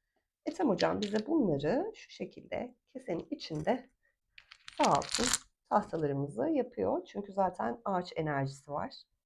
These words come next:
hepsinde. Şöyle önce göstereyim. E, bunların, e, linkini de isteyen olursa açıklama kısmında mutlaka ki bırakırım. Şimdi ilk ağacımız efendim huş. Huş ağacımız ve ilk sembolümüz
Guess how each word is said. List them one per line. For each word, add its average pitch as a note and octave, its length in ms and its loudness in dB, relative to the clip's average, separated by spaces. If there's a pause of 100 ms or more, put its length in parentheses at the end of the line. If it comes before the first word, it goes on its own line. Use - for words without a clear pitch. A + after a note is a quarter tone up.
(520)
hepsinde. C4 680 -4
Şöyle C#4+ 180 0
önce C4 200 -2
göstereyim. C#4 520 -2 (280)
E, A3+ 340 -2
bunların, B3 500 0 (960)
e, F#3+ 280 0
linkini A3+ 380 2
de - 140 2
isteyen F#3+ 480 0
olursa G3+ 360 -2
açıklama E3 520 -4
kısmında F#3+ 720 0
mutlaka D#3+ 560 -2
ki D4 340 -2 (400)
bırakırım. F#3 600 0 (920)
Şimdi F#4 280 8
ilk F4+ 280 8
ağacımız F#3 560 10
efendim G#3+ 840 6 (640)
huş. - 540 0 (400)
Huş - 180 -4
ağacımız E3+ 680 -2
ve F#3+ 280 2
ilk A3 240 0
sembolümüz C#3+ 1000 -4